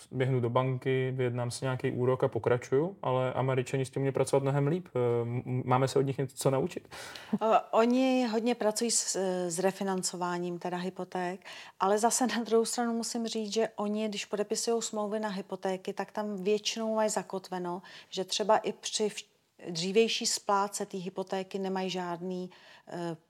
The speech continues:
Speaker 2: penále, jo.
Speaker 1: Mhm, mhm.
Speaker 2: Takže v tom oni jsou hodně flexibilní. A plus teda vlastně, když si vemete půjčku, na, tady jsou nejběžnější na ty nemovitosti osobní třicet let,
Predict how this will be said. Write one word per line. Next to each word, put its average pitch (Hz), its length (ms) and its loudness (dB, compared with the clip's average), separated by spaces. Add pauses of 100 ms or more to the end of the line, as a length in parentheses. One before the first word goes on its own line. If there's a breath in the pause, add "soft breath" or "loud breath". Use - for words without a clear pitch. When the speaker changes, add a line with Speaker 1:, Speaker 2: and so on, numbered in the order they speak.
(100)
Speaker 2:
penále, 180 520 -2
jo. 131 200 -8 (240)
Speaker 1:
Mhm, 135 280 0
mhm. 127 200 -4
Speaker 2:
Takže 180 440 2
v - 140 -8
tom 202 280 4
oni 196 220 0
jsou 202 260 2
hodně 196 300 0
flexibilní. 175 920 -2 (600 loud breath)
A 185 320 6 (220)
plus 220 360 4
teda 233 280 6
vlastně, 220 440 2
když 202 160 -2
si - 200 2
vemete 214 640 4 (300 loud breath)
půjčku, 202 880 -2 (360)
na, 180 300 -4 (100)
tady 180 220 0
jsou 202 180 0
nejběžnější 180 720 0
na 180 120 -4
ty 175 120 -6
nemovitosti 175 800 -4
osobní 175 500 -6
třicet 175 440 -4
let, 165 280 -2